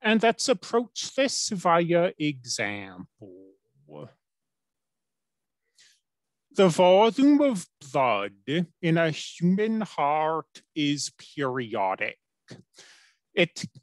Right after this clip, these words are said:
the human heart contains a maximum of about one hundred forty milliliters of blood, but when the heart beats, about seventy milliliters of that is pushed out.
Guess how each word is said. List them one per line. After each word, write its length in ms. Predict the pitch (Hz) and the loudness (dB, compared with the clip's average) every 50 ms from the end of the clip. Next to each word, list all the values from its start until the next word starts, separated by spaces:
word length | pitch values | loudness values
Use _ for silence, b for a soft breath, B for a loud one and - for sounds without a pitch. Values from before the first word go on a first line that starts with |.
| _ _ | _ _
the 140 | - 185 170 | 0 0 0
human 420 | - - - 190 196 196 202 185 | 0 0 0 2 4 4 4 4
heart 560 | 151 - - 175 170 175 180 196 220 214 _ _ - | 2 2 2 2 2 4 4 2 0 -2 _ _ -4
contains 760 | - 185 165 160 - - 170 160 160 160 160 160 160 147 - | -2 0 0 0 -2 -4 -4 -2 0 0 0 0 0 -2 -2
a 60 | 170 156 | -4 -4
maximum 1000 | 143 147 151 156 - _ _ - - - 156 131 120 120 117 113 117 123 160 202 | -4 -4 -6 -6 -8 _ _ -10 -6 -4 -2 -2 0 0 0 0 0 2 0 0
of 140 | 233 185 165 | 0 -2 -4
about 360 | 170 139 147 135 131 143 - _ | -4 -2 0 0 0 -2 -4 _
one 200 | - 139 143 143 | -10 -8 -6 -6
hundred 560 | 117 120 147 143 139 139 135 143 143 139 135 | -4 -2 0 0 0 0 -2 -2 -4 -4 -6
forty 680 | - - - - - 131 127 123 127 127 135 151 180 240 | -8 -14 -14 -10 -6 -6 -6 -6 -6 -8 -10 -8 -6 -2
milliliters 1200 | 254 214 170 143 117 135 127 113 110 131 123 123 135 123 120 120 120 120 120 120 113 - - 139 | -2 0 0 0 -2 -2 -4 -4 -6 -10 -10 -6 -4 -4 -2 -2 -2 -2 -4 -4 -4 -4 -4 -4
of 260 | 131 127 110 - - _ - - - | -4 -4 -4 -6 -10 _ -18 -12 -8
blood, 640 | 123 113 110 110 113 113 117 117 127 196 254 294 - B B B B B B B B | -4 -4 -4 -4 -4 -6 -10 -6 -4 -4 -4 -4 -6 B B B B B B B B
but 180 | - 190 185 - | 2 2 2 4
when 240 | - 190 175 170 175 | 2 4 4 4 4
the 140 | 170 185 170 | 4 2 0
heart 640 | - - - 160 151 156 160 160 165 160 156 - - 147 123 - _ | 0 -2 0 2 4 4 4 4 2 0 -4 -8 -14 -20 -20 -12 _
beats, 640 | 185 214 240 226 _ _ _ _ - - - - - - - | -8 -8 -8 -10 _ _ _ _ -4 -2 -2 -4 -6 -4 -2
about 340 | 160 147 127 165 151 160 156 _ | -2 2 2 2 2 2 0 _
seventy 800 | - - - - - 185 190 165 214 214 208 214 220 208 208 202 | -6 -4 -4 0 2 2 2 2 2 2 2 2 0 -2 -4 -2
milliliters 960 | 196 185 175 160 175 170 151 143 175 175 165 170 165 165 165 165 160 - - 165 | -2 -2 -2 -2 -2 -4 -4 -4 -6 -4 -2 0 0 0 0 0 -2 -2 -2 -4
of 180 | 147 123 - - | -4 -4 -6 -4
that 260 | - 175 180 214 214 - _ _ | -2 0 0 0 -2 -4 _ _
is 280 | - 175 165 156 - - - _ | -4 -4 -4 -4 -6 -12 -16 _
pushed 600 | - - 160 147 123 - - - - - - - - _ _ | -6 -4 -4 -2 -2 -4 -8 -10 -10 -12 -14 -18 -20 _ _
out. 220 | - 107 98 98 | -8 -8 -8 -10